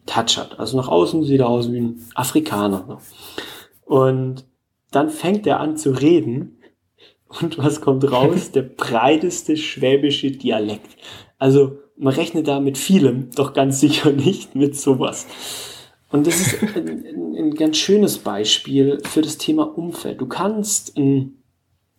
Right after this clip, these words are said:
Speaker 1: einen Ureinwohner nehmen, beispielsweise aus Afrika, ein Baby von Ureinwohnern, nimmst du raus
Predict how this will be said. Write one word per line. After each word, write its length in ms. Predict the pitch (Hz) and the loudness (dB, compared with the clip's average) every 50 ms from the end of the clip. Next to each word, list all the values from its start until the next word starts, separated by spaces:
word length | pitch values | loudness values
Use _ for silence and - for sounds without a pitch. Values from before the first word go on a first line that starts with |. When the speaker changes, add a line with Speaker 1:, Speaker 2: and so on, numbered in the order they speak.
| - _ _ | -20 _ _
Speaker 1:
einen 260 | _ 110 113 123 - - | _ -4 -2 -2 2 4
Ureinwohner 640 | 190 202 - 131 123 117 - - 113 107 101 101 | 4 4 6 4 2 0 0 0 -2 0 0 0
nehmen, 260 | 104 104 104 104 104 | 0 0 0 0 0
beispielsweise 580 | 104 127 170 180 - 185 - - 147 139 139 143 | 0 0 0 0 -2 -6 -6 -2 -2 -2 0 -2
aus 140 | 135 135 - | -4 -4 -6
Afrika, 400 | 131 127 - 127 123 - 113 107 | -8 -6 -6 -8 -8 -8 -8 -8
ein 200 | 113 117 120 - | -8 -8 -4 -2
Baby 540 | 160 175 190 196 202 202 196 196 196 196 _ | 0 2 2 2 0 0 0 0 -2 -4 _
von 200 | - - 135 - | -4 -4 -2 2
Ureinwohnern, 580 | - 151 143 127 131 120 117 113 107 95 104 123 | 2 2 4 4 2 0 -2 -4 -4 -2 2 2
nimmst 280 | 151 180 196 202 - | 4 4 4 0 0
du 60 | - 143 | -2 -2
raus 480 | 139 113 117 139 170 220 226 - - | 0 2 2 2 4 2 0 -2 -6